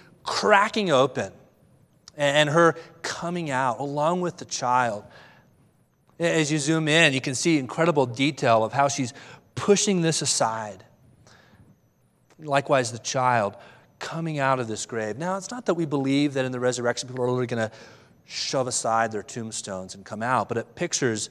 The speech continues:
symbolically what is very true. For those who've trusted in Christ, death is not the end. That, that because he rose, we will rise. The dis-, inscription of this is in German,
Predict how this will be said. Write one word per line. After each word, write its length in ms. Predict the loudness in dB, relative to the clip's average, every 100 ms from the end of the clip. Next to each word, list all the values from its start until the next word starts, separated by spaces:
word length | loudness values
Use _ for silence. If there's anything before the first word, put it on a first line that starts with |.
| -10
symbolically 880 | -6 -4 2 4 4 2 -2 -4 -4
what 240 | -4 -4
is 300 | 0 2 2
very 300 | 0 0 0
true. 400 | -6 -8 -8 -10 -18 _ _ _ _ _ -20 _ _ _ _ _
For 100 | -6
those 140 | -4 -2
who've 140 | -2
trusted 340 | 2 2 0
in 100 | -4
Christ, 340 | 2 2 2 -2
death 200 | -6 -6
is 100 | -8
not 200 | -8 -8
the 140 | -12
end. 180 | -12 -18 _ _ _ _ _ _
That, 460 | 2 2 2 -4 -4
that 80 | -2
because 300 | 4 2 2
he 140 | 0
rose, 360 | 4 6 4 0 -14 -16
we 260 | -8 -4 -2
will 160 | -2
rise. 600 | -4 -6 -10 -18 -18 -18 _ _ _ _ _ _ _ _ _ -20 -20 -20 2
The 380 | 8 8 8 -2 -6
dis-, 240 | -2 -2 -2
inscription 720 | -2 0 0 2 2 2 2
of 100 | 4
this 220 | 6 6
is 140 | 2 0
in 140 | 0
German, 540 | 2 4 4 0 -2